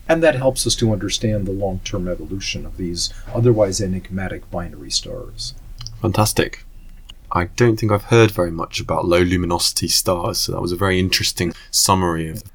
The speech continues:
Speaker 2: this very active research topic, as it were. Well, I think I've almost run out of questions.
Speaker 1: Mm-hmm.
Speaker 2: The one thing I'd like to ask you very briefly is, obviously with all this work and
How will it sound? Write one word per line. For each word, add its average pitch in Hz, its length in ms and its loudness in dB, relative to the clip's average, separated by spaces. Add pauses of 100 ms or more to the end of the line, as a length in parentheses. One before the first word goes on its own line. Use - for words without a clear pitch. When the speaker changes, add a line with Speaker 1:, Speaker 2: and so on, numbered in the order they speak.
(140)
Speaker 2:
this 85 80 -10
very 85 280 0
active 85 400 -4
research 85 540 -2
topic, - 380 -10
as 80 100 -10
it 80 100 -14
were. 78 180 -12 (580)
Well, 113 340 6 (220)
I 98 80 -4
think 147 180 -4
I've 123 140 -4
almost 120 240 -2
run 110 120 -2
out 95 100 0
of 92 100 -8
questions. 87 640 -4
Speaker 1:
Mm-hmm. 117 120 -18 (280)
Speaker 2:
The 98 140 -2
one 127 180 2
thing 117 140 0
I'd 104 80 4
like 104 160 4
to 101 140 2
ask 98 200 2
you 92 80 -2
very 92 140 0
briefly 95 500 0
is, 82 240 -2 (280)
obviously 92 340 -4
with 90 100 0
all 107 80 6
this - 340 -2 (200)
work 98 460 4
and 87 320 -4